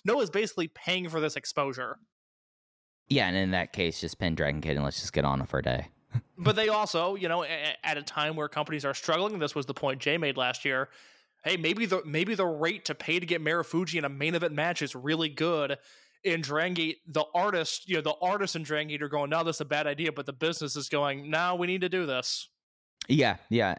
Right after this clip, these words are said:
Speaker 2: and, and especially with this being kind of a calendar-breaking year, these, it's kind of plug and play in that kind of position. It's like, "Oh, yeah, we could just spend M-, Marufuji can show up at Tokyo shows and, and, and we get this main event kind of situation sussed out already. Like, no,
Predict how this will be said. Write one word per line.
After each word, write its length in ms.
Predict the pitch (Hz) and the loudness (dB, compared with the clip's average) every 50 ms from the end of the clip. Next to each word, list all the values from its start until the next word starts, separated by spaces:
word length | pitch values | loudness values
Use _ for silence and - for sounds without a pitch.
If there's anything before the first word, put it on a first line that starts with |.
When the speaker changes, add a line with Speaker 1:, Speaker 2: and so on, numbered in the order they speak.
| - | 0
Speaker 2:
and, 260 | - 123 110 104 80 | 0 0 2 0 0
and 140 | 52 69 101 | -2 -2 -2
especially 580 | 107 98 - - 104 101 - - 104 92 92 92 | -2 -2 0 0 0 0 0 0 2 2 2 2
with 300 | 87 92 101 95 92 - | 0 0 0 0 0 0
this 240 | - 82 80 - - | -2 -2 -2 -2 -2
being 420 | - 90 85 80 80 80 80 80 | -2 0 0 0 0 -2 -2 -4
kind 220 | - - - 80 78 | -4 -2 0 2 2
of 80 | 78 | 2
a 60 | 80 80 | 0 -2
calendar-breaking 960 | - - 90 82 80 76 73 - - - - - 82 78 73 - 80 78 76 | -2 0 2 4 4 4 2 0 -4 -2 0 2 2 2 2 2 2 2 2
year, 360 | 71 67 69 69 71 69 65 - | 2 2 2 2 2 0 0 -2
these, 320 | - 69 71 69 - - - | -2 -2 -2 -2 -4 -4 -4
it's 140 | - - | -4 -2
kind 180 | - - 82 71 | 0 2 2 2
of 100 | 65 - | 2 0
plug 240 | - 85 76 69 - | 2 0 2 2 0
and 140 | 73 69 - | -2 -2 0
play 360 | - 69 60 58 - - - _ - | 0 0 2 0 -2 -6 -8 _ -2
in 100 | - 67 | 0 2
that 140 | 67 62 - - | 2 0 0 0
kind 160 | - 78 73 | 0 2 2
of 100 | 71 - | 2 2
position. 400 | - 87 82 82 76 76 - 85 | 2 4 4 4 2 2 2 2
It's 180 | 78 80 80 - | 2 2 2 0
like, 120 | 117 123 | 0 0
"Oh, 80 | 139 147 | 2 2
yeah, 160 | 135 127 117 | 2 2 2
we 100 | 107 113 | 0 0
could 120 | 110 113 98 | -2 -2 -4
just 100 | 101 - | -4 -2
spend 320 | - - 95 92 90 95 - _ _ _ _ _ _ _ _ _ _ _ _ _ - | 0 2 2 2 2 0 -4 _ _ _ _ _ _ _ _ _ _ _ _ _ -2
M-, 240 | - 92 117 113 107 | 0 2 2 4 4
Marufuji 480 | 120 143 147 143 - 139 131 123 - 117 | 2 2 0 2 2 2 0 0 0 -2
can 140 | - 120 | -2 -2
show 180 | 110 - 123 117 | -2 2 2 0
up 120 | 104 - | 2 0
at 80 | 104 - | -2 -2
Tokyo 320 | - 104 95 - 101 95 | 0 -2 0 2 0 0
shows 300 | 90 - 101 95 90 87 | 0 0 0 -2 0 -2
and, 200 | 95 90 87 - | -2 -2 -2 -2
and, 140 | - 95 87 - | -2 -2 -2 0
and 120 | - 92 | 0 0
we 100 | 95 92 | 0 0
get 160 | - 92 85 | -2 -4 -4
this 100 | 80 80 | -2 0
main 240 | 92 87 78 78 78 | 0 2 2 2 0
event 300 | 76 76 71 71 71 - - | 0 -2 -2 -2 -4 -6 -6
kind 240 | - - 73 69 71 | -4 -2 -2 -2 -2
of 60 | 76 92 - _ _ _ - | -4 -6 -8 _ _ _ -8
situation 640 | - - 113 101 - 107 95 90 - - 90 85 | -2 0 0 2 4 2 2 2 2 0 0 0
sussed 380 | 78 - - 90 76 - - - | 0 0 0 0 0 0 0 0
out 220 | 73 65 65 65 | 0 0 0 0
already. 480 | 64 65 65 60 60 67 67 65 69 71 | 0 0 0 0 0 0 0 0 0 0
Like, 180 | 71 71 76 | -2 -2 0
no, 160 | 82 87 87 | 0 0 0